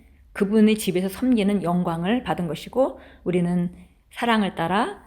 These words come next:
성령을 따라 말씀을 따라 섬기면 되고 그들을 세워가는 것은 바로 성령님께서 하실 일입니다. 이는 우리가 하나님의 집에서 그러한 인정을 받는 것에 대해 반드시 감사해야 한다는 것을 알려줍니다.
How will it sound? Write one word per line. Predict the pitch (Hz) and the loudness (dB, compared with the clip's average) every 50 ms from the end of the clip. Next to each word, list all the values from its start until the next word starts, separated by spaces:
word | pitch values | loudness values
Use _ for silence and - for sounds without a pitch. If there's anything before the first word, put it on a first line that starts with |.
| _ | _
성령을 | - - - 240 240 233 214 190 175 170 | -12 -4 0 2 2 2 2 0 -2 -4
따라 | - 160 165 190 226 254 - | -4 -2 0 0 0 0 0
말씀을 | - 175 165 175 180 - 202 180 175 - | -2 -2 -4 -4 -2 -2 -2 -4 -4 -4
따라 | - 165 170 196 220 240 | -6 -4 -2 -2 -2 -4
섬기면 | - - 269 262 254 247 226 208 185 180 | -6 -2 0 2 2 4 2 2 0 0
되고 | 160 160 156 160 202 254 359 - - - - - - | -2 -2 -2 0 0 0 -2 -4 -8 -16 -20 -12 -10
그들을 | - 196 190 185 190 180 | -6 -4 -2 0 0 0
세워가는 | 180 - - 226 233 226 226 180 165 170 160 | 0 0 0 2 2 2 2 0 -2 -2 -2
것은 | 147 151 - - 262 311 392 - - - - | -4 -4 -2 -2 -2 -2 -2 -6 -14 -20 -14
바로 | - - 165 165 175 208 262 - - - - - _ _ _ | -8 -4 -2 0 2 2 0 -2 -4 -10 -20 -20 _ _ _
성령님께서 | _ - 254 254 247 233 214 190 160 - 160 156 - 190 202 226 240 - - _ | _ 2 4 4 6 4 4 2 -2 -6 -8 -6 -4 -2 -2 -2 -4 -8 -16 _
하실 | - - 220 - 208 220 185 | -14 -14 -10 -6 -4 -2 -2
일입니다. | - 170 175 165 156 143 156 175 170 - - _ _ _ - - _ _ _ _ _ _ _ _ _ _ _ _ - - _ _ _ _ _ _ _ - | -2 -4 -6 -6 -8 -8 -10 -12 -12 -14 -16 _ _ _ -20 -20 _ _ _ _ _ _ _ _ _ _ _ _ -20 -20 _ _ _ _ _ _ _ 4
이는 | 226 214 240 269 262 | 6 6 8 8 6
우리가 | 208 185 170 202 202 | 4 4 2 2 0
하나님의 | 196 233 254 247 220 202 190 190 | 0 0 2 2 2 2 0 0
집에서 | 190 185 165 160 160 - 220 233 | -2 -4 -4 -4 -2 -4 -6 -6
그러한 | 220 - 175 180 185 190 185 185 | -4 -2 0 0 0 0 -2 0
인정을 | - 214 214 214 196 196 196 196 196 | 4 4 4 6 4 2 0 0 -2
받는 | 170 175 180 180 185 | -2 -2 -2 -2 -2
것에 | 170 170 165 175 165 | -2 -2 -2 -2 -2
대해 | 165 165 202 226 220 | -2 -2 -2 -4 -4
반드시 | - - 190 180 175 175 170 - 220 233 | -4 -4 -4 -2 -2 -4 -4 -6 -6 -6
감사해야 | 226 - - 170 175 180 190 - 196 165 165 165 170 | -6 -6 -4 -2 0 0 0 0 -2 -2 0 0 -2
한다는 | 165 151 160 160 160 | -2 -4 -4 -6 -6
것을 | - - - - 208 | -6 -8 -6 -4 -2
알려줍니다. | - 170 185 190 190 180 170 156 151 151 147 131 - - - | 0 2 2 2 0 0 -2 -4 -4 -6 -8 -10 -12 -16 -20